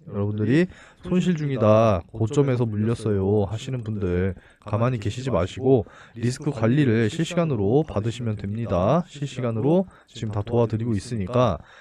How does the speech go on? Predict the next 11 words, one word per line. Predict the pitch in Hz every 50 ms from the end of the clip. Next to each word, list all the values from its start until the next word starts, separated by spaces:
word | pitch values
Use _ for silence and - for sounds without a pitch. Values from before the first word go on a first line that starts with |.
| - -
요 | 107 107 104
상단의 | 139 139 143 143 143 139 135 127
번호로 | 113 - 101 101 101 117 139 160 170 - - _ _
숫자 | _ _ - - - 143 143 117 101 - _ _ _ _ _ _ _ _
이 | 120 127 123
번 | 127 117 113 104 - -
요렇게 | 107 110 113 147 165 - 165
그냥 | 170 160 151 123
문자 | 104 107 - 139
한번 | 143 143 139 95
남겨주세요. | 92 90 95 98 110 123 - - - 95 95 87 80 90 107